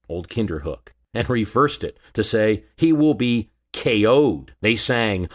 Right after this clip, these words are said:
"Van is a used up man." The Democrats eventually tried to respond to this silliness, serving dark ale and calling themselves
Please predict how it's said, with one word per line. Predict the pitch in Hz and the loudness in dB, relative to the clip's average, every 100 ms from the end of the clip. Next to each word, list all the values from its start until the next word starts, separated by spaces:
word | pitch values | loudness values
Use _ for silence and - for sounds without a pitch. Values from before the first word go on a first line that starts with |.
| - | -8
"Van | 90 135 151 147 147 | 0 2 4 4 2
is | 151 | 2
a | 151 | 0
used | 98 131 147 147 - 123 | 0 2 4 2 0 -2
up | 127 - | -2 -4
man." | 107 113 117 113 104 82 73 _ | -2 0 0 0 -2 -4 -10 _
The | 147 | 0
Democrats | 220 247 196 - 92 90 - | 2 2 0 0 -4 -4 -4
eventually | 117 143 156 135 143 | -2 0 -2 0 -4
tried | - 127 135 143 | 0 0 0 0
to | 147 | 0
respond | 139 160 160 - 214 202 123 87 82 | 2 0 -2 -2 0 2 0 -4 -6
to | 107 | -8
this | 92 92 | -6 -8
silliness, | - 107 90 80 71 - _ _ _ _ _ - | -4 -2 -2 -6 -12 -16 _ _ _ _ _ -4
serving | 131 117 110 113 110 - _ | 2 2 2 0 -4 -8 _
dark | - 107 117 147 | -2 0 0 0
ale | 147 185 90 87 | -2 -2 -2 -4
and | 104 | -6
calling | - 143 160 120 | -4 0 0 0
themselves | 110 104 - 110 107 101 | -2 -4 -2 0 0 -4